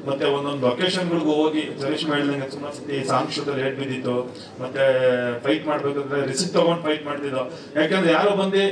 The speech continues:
ಆ, ಬಡವ್ರ ಮಕ್ಳು ಬೆಳಿಬೇಕು ಬೆಳಿಬೇಕು ಅಂತಾರೆ, ಯಾರು ಬೆಳೆಯಲ್ಲ, ಬೆಳೆಸ್ಬೇಕು ಅಷ್ಟೇ. ನಾವು ಬೆಳಿಬೇಕಂದ್ರೆ ನಾವು ಕಷ್ಟಪಡ್ಲೇಬೇಕು,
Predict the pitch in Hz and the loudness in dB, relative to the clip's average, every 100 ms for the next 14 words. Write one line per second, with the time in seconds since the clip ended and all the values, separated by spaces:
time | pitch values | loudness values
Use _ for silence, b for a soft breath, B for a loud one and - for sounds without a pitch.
0 | B B - 147 151 151 196 190 185 196 | B B -2 0 4 4 2 0 0 0
1 | 151 170 180 180 - 151 170 170 160 151 | 2 2 2 0 0 0 0 -2 -4 -2
2 | 143 135 - 165 139 139 139 131 127 151 | 0 2 2 0 0 0 0 0 2 0
3 | - 170 160 - 139 139 139 127 151 143 | 0 -4 -6 -8 -8 -8 -4 -2 0 0
4 | 135 175 170 156 160 165 151 127 - 151 | 2 2 2 -2 -4 -2 -4 -4 -6 -6
5 | 139 135 143 135 131 135 | -4 -2 -2 -2 -2 -4